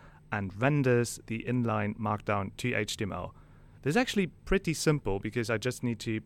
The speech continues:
put this onto my personal V P N. It renders the Markdown. This is obviously highly cacheable. It doesn't really change all that, all that often. And yeah, then Feedburner takes, takes care of tracking statistics and delivering it to, to the actual users.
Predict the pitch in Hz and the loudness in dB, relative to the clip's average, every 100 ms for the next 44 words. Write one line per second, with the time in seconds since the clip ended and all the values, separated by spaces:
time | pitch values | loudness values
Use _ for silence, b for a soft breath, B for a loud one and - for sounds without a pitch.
0 | - 127 - 113 113 107 - 107 101 - | 0 0 0 -4 -4 -6 -4 -4 -4 -10
1 | - - - - - - - 117 135 127 | -20 -20 -20 -20 -6 -4 -2 4 4 4
2 | 120 107 104 110 143 143 139 - - - | 0 -2 -2 2 4 4 0 -6 -8 -4
3 | 110 104 - 107 113 113 110 107 104 104 | -2 -2 -4 -2 0 0 0 0 -2 -6
4 | 101 - - 104 - 104 104 101 95 - | -10 -10 -12 -12 -12 -10 -8 -6 -8 -10
5 | 101 - 98 95 98 101 98 92 101 - | -8 -6 -6 -6 -6 -6 -6 -8 -8 -8
6 | 104 - 107 101 - B B B B - | -10 -8 -8 -8 -10 B B B B -4
7 | 113 104 95 95 - 104 104 B B B | -2 0 -2 -4 -4 -6 -6 B B B
8 | B - - 92 92 95 107 95 90 104 | B -14 -8 -8 -6 -6 -2 0 0 -2
9 | 101 95 107 - 95 98 98 92 95 - | -4 -2 -4 -2 -4 -4 -6 -8 -8 -10
10 | - - - 95 - - 101 92 - 98 | -12 -14 -12 -12 -12 -8 -6 -4 -6 -8
11 | - 90 - 92 95 - 101 98 - 95 | -12 -12 -12 -12 -10 -10 -10 -10 -10 -12
12 | - - 92 - 92 90 92 87 - - | -10 -10 -8 -8 -8 -8 -8 -8 -10 -8
13 | 101 87 - - - - - 98 95 - | -8 -8 -12 -20 -20 -20 -12 -8 -6 -6
14 | - 98 95 98 - | -6 -8 -10 -10 -10